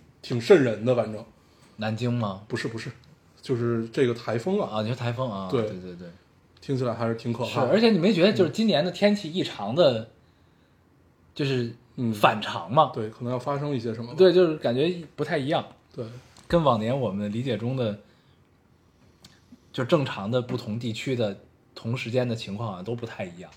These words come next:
Speaker 2: 对。
Speaker 1: 对，这两天看一看谷歌地图上面有没有人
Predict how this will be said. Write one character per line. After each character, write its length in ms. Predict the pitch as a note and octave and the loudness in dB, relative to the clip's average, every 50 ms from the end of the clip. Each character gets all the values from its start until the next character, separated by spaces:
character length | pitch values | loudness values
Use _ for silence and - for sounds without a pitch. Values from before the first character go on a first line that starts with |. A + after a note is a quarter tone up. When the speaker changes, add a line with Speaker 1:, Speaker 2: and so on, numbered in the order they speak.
| _ _ _ _ _ _ - - _ _ _ _ _ _ | _ _ _ _ _ _ -20 -20 _ _ _ _ _ _
Speaker 2:
对。 120 | G#2 - | -8 -8
Speaker 1:
对， 100 | A#2 A#2 B2 - | -8 -8 -10 -8
这 80 | - C#3+ | -6 -4
两 120 | C3 B2+ | -4 -2
天 120 | C3 C3+ C3+ | -2 -4 -6
看 240 | C3+ - C3+ B2+ C3 | -6 -6 -4 -4 -4
一 60 | B2+ | -4
看 420 | C3+ B2+ B2 A#2+ A#2 A#2 A#2 A#2+ - - - - _ _ _ _ _ _ _ _ - | -4 -2 -2 -4 -4 -6 -8 -10 -12 -14 -18 -20 _ _ _ _ _ _ _ _ -8
谷 80 | A#2+ | -2
歌 140 | A2 C3 C3 | 0 2 2
地 120 | C3+ B2+ | 2 0
图 240 | A#2 A2 A2 A2 A#2 | -4 -4 -2 -4 -2
上 140 | A2+ B2+ A#2+ | -2 -4 -4
面 100 | A#2+ A#2 A2+ | -4 -2 -2
有 60 | G#2+ | -2
没 100 | G#2+ A2 | -2 -2
有 160 | A#2 A#2 A#2 A2+ | 0 0 0 0
人 160 | A2 A2+ | -2 -4